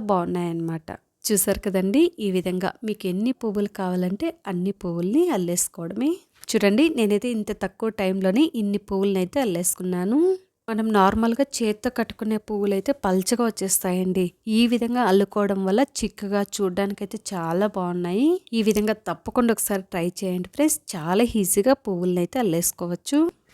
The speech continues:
ఈ బ్రేక్ఫాస్ట్ చేసుకోవడానికి ఈ విధంగా ఒక కప్పు దాకా రాగులను అయితే తీసేసుకొని ముందు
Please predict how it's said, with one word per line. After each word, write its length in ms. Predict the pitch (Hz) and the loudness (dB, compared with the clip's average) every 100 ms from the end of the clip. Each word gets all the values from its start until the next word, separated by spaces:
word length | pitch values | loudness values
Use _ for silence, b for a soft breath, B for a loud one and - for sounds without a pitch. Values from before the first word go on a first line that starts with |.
| 269 | 2
ఈ 20 | 254 220 | 2 6
బ్రేక్ఫాస్ట్ 520 | 202 185 - 202 - 190 | 4 4 0 -2 0 -2
చేసుకోవడానికి 760 | 170 - 180 170 170 175 294 302 226 | -2 -2 -4 -2 -2 -2 -2 -2 0
ఈ 20 | 190 | 2
విధంగా 320 | 180 180 190 - - | 4 4 0 -2 -4
ఒక 120 | - 196 | -4 0
కప్పు 200 | 208 - 190 | 0 0 -2
దాకా 200 | 180 190 | 0 2
రాగులను 320 | 175 160 170 170 | 2 2 2 0
అయితే 160 | 165 165 | 0 -4
తీసేసుకొని 600 | 175 - 165 - - 214 302 294 | -4 -2 -2 -4 -2 2 2 2
ముందు 180 | 190 185 | 0 2